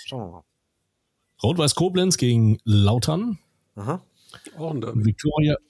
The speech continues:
Speaker 2: Viktoria Köln gegen Werder Bremen.
Speaker 3: Ja, schade Werder.
Speaker 2: Und,
Speaker 3: Setz
Speaker 2: äh,
Speaker 3: ich zehn
Speaker 2: bereit
Speaker 3: auf Viktoria übrigens.
Speaker 2: bereits schon terminiert für Mittwoch, den siebenundzwanzigsten September.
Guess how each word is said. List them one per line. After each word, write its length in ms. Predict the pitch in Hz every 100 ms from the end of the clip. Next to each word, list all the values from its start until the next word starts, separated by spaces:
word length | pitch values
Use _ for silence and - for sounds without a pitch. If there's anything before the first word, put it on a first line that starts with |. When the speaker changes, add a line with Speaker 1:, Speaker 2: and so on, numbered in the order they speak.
| _ -
Speaker 2:
Viktoria 800 | 127 113 117 123 - 151 156 135
Köln 460 | - 139 147 156 139
gegen 360 | 139 139 135 101
Werder 280 | 131 135
Bremen. 560 | 127 110 113 113 95 82 - _ -
Speaker 3:
Ja, 140 | 147
schade 320 | - 156 151
Werder. 280 | 135 117 110 - _ _ _ _ _ _ _ _ - - - - - - _
Speaker 2:
Und, 360 | - 147 151 120
Speaker 3:
Setz 100 | -
Speaker 2:
äh, 80 | 139
Speaker 3:
ich 160 | 139
zehn 40 | 127
Speaker 2:
bereit 260 | 127 -
Speaker 3:
auf 180 | - 151
Viktoria 420 | 151 - 165 127
übrigens. 340 | 113 107 104 101 _ - - _ _ _ _ _ _
Speaker 2:
bereits 600 | 170 113 123 117 175 -
schon 280 | - 160 151
terminiert 840 | - 147 139 135 156 214 - - _ _
für 640 | - - 139 135 135 131 135
Mittwoch, 380 | 123 165 156 123
den 180 | 110
siebenundzwanzigsten 580 | 98 107 101 110 95 95
September. 600 | 90 85 - 131 143 143